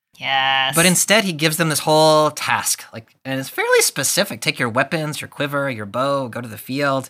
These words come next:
Speaker 2: hunt game, prepare savory food, bring it to me." So why do you think all of those details, are they significant to you?
Speaker 1: You know, so the way that I framed that question was a much more sort of crass,
Speaker 2: <laughs>
Speaker 1: "What does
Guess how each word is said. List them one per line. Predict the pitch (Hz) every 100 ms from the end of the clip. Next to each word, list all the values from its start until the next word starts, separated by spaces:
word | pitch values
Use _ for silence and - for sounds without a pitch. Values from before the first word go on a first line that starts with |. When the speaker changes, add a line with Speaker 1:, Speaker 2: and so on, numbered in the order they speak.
| _
Speaker 2:
hunt | - 135 -
game, | 117 135 135 135
prepare | 113 - 127 127 131
savory | 120 123 120 123
food, | 107 131 139 139 123 _ - - _
bring | 120 135
it | 123
to | 131
me." | 135 135 135 - _ _ _ _ _ _
So | - 202 - _ _ _ _ _ _ _ -
why | 180 285 427
do |
you | 427
think | - 180 156
all | 131
of | 135
those | 131 113
details, | 110 123 98 98
are | 123
they | 180
significant | - 107 107 - 170 165 _ _ _ -
to | 165
you? | 165 170 160 _ _ _ _ _
Speaker 1:
You | 302 392
know, | 453 381 359 - - _ _ _ _ 233
so | 202 302
the | 311
way | 277 359 349
that | 240
I | 208 226
framed | 233 220 202
that | 170 -
question | 190 190 202 185
was | 185
a | 185
much | 196 202 -
more | 190
sort | 196 190
of | 175 - _ -
crass, | - 240 185 170 160 196 - - _ _ - -
Speaker 2:
<laughs> | 147 220
Speaker 1:
"What | 247 349 392
does | 392 359